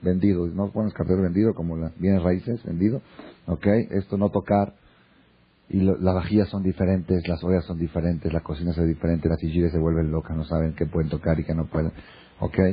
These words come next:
La dieta es diferente, la comida, el menú. ¿Cómo al Señor le gustan los chicharrones? ¿No va a poner chicharrones?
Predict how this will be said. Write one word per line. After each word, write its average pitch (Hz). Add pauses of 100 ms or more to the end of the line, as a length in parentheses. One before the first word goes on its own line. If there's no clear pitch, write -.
(1040)
La 98
dieta 135
es 123
diferente, 120
la 107
comida, 123
el 110
menú. 120
¿Cómo 131
al 131
Señor 127
le 131
gustan 135
los 123
chicharrones? 120
¿No 120
va 127
a -
poner 120
chicharrones? 117